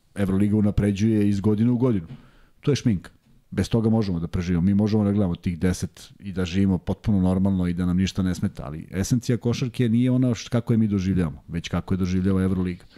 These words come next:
Sa savjetnikom koji je iz Amerike, sigurno postoji neki uticaj i odande. Da li si Evroliga donese odluku? Da li misliš da postoji odluka dva Amerikanca? Ne postoji više nikada.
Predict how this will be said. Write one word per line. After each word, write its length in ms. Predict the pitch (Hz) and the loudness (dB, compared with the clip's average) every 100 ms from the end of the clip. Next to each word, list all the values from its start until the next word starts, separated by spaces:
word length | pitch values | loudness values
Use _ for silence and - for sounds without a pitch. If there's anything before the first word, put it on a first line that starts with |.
| - - - - - - | -20 -20 -20 -20 -20 -6
Sa 160 | - | -4
savjetnikom 600 | - 95 101 - 104 104 | 0 0 0 0 0 0
koji 160 | 95 101 | 0 0
je 20 | |
iz 120 | 95 | 2
Amerike, 560 | 98 95 101 101 120 110 - _ _ _ | 2 2 0 0 -2 -2 -6 _ _ _
sigurno 400 | - - 92 95 | -12 -6 -2 0
postoji 340 | - - 107 101 | 0 -2 0 0
neki 240 | 101 - | 0 -2
uticaj 420 | 117 - - 131 | -2 -4 -6 -2
i 80 | 127 | 0
odande. 320 | 127 131 113 - - _ _ _ _ _ _ _ _ _ _ - _ _ - - - - - | 0 0 0 -4 -14 _ _ _ _ _ _ _ _ _ _ -20 _ _ -18 -18 -20 -6 0
Da 60 | |
li 80 | 220 | 0
si 200 | - - | 2 0
Evroliga 340 | 165 120 135 101 | 2 2 2 2
donese 400 | 95 120 - 95 | 2 0 0 -2
odluku? 240 | 92 87 | -2 -2
Da 80 | 147 | 2
li 60 | |
misliš 200 | 208 170 | 2 2
da 40 | - | 0
postoji 280 | 104 139 117 | 0 0 0
odluka 300 | 123 - - - - _ _ _ _ _ _ _ _ _ | 0 -2 -6 -8 -20 _ _ _ _ _ _ _ _ _
dva 260 | - 95 107 | -8 -2 0
Amerikanca? 540 | 92 85 76 67 - - _ _ | 0 -4 -6 -10 -14 -20 _ _
Ne 60 | - | -6
postoji 320 | - - 254 | -4 -2 0
više 240 | 113 - 95 | 0 0 0
nikada. 320 | 113 - | 0 -6